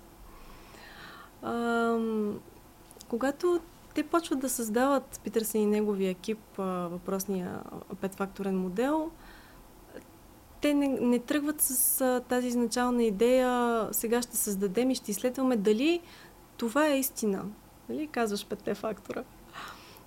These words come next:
А, те почват да изследват нещо, което се оформя в този модел, без да правят предварителни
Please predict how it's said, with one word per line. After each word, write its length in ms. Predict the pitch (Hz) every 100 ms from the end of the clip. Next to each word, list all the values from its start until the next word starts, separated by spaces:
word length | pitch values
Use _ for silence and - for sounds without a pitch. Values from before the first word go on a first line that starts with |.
| -
А, 340 | - 233 233 226 - - - -
те 120 | 330
почват 480 | 330 349 381 - 466
да 60 | 339
изследват 640 | 285 - 285 330 240 214 208
нещо, 640 | 202 196 - - 262 403 - -
което 280 | - 302 294
се 160 | - 233
оформя 760 | 220 - 233 220 202 180 180
в 40 |
този 300 | - 190 190
модел, 420 | 185 180 185 - 214 220 - - - - - - - - - - - - -
без 180 | 247 285
да 100 | 285
правят 420 | - 262 262 262
предварителни 1400 | 262 226 208 220 247 240 247 247 240 240 233 233 233 226